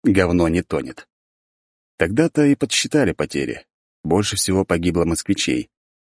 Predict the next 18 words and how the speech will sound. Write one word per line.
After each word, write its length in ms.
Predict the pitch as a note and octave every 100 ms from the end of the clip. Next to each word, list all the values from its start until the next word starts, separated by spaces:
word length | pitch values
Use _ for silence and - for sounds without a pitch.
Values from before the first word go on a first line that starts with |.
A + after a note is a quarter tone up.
| _
По 140 | D2
ним 340 | G#2+ C3 C3 E2+ _ _
пришёлся 580 | F2+ A2 - A2+ G2+ G#2+
главный 460 | F#2 A#2 F#2+ D#2 D#2+
удар 260 | D#2+ E2+
барласов. 640 | D2 D#2+ F#2+ F2+ C2 - _ _ _ _ _ _ _
Пятьдесят 500 | D#2+ D#2+ - A2+ G#2
три 200 | - A2
тела 380 | - G#2 G2+ F#2+
увезли 400 | F2 E2 E2 F2
с 60 | -
поля 260 | E2+ D#2+
боя 240 | D2+ D#2+ C#2+
в 60 |
Москву. 460 | D2+ D2+ - B1+ - _ _ _ _ _ _
Якуну 420 | E2+ - D3 C#3+
повезло 340 | C3 B2+ A#2 B2
больше, 520 | A#2 B2 - C#2+